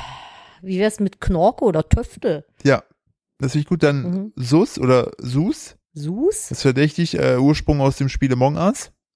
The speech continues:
Speaker 1: Ke-, pf, keine Ahnung, hab ich nie gespielt.
Speaker 2: Dann Cringe.
Speaker 1: Es ist cringe, dass das Wort cringe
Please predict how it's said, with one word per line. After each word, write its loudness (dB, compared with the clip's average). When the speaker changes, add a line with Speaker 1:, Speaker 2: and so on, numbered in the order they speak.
Speaker 1:
Ke-, -4
pf, -10
keine -4
Ahnung, -6
hab -10
ich -10
nie -4
gespielt. -8
Speaker 2:
Dann 0
Cringe. 0
Speaker 1:
Es -4
ist -6
cringe, 2
dass 2
das -2
Wort 0
cringe 0